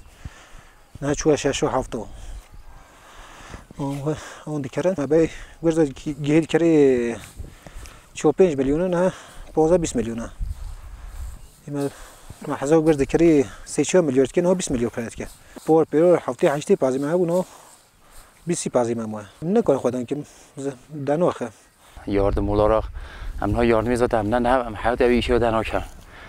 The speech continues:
Speaker 2: آنها او گنجا تک تنیه. آنها امریکا نه ایشی و تک تنی که نه اونجا آنجا هفته ده روزا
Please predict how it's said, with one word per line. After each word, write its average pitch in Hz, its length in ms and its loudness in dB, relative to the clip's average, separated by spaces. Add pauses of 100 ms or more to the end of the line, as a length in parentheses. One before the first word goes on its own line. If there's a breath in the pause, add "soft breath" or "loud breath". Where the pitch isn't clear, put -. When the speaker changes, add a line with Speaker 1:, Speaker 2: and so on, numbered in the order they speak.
(200 loud breath)
Speaker 2:
آنها 110 220 0
او 123 140 0
گنجا 113 300 -2
تک 123 220 -2
تنیه. 107 500 -4
آنها 107 220 -4 (120)
امریکا 113 480 0 (540 loud breath)
نه 123 60 0
ایشی 113 320 0
و 110 120 4
تک 120 220 -2
تنی 120 200 -2
که 120 140 -2
نه 117 100 -2
اونجا 113 440 0
آنجا 127 360 -2
هفته 120 360 0
ده 113 220 -2
روزا 117 300 0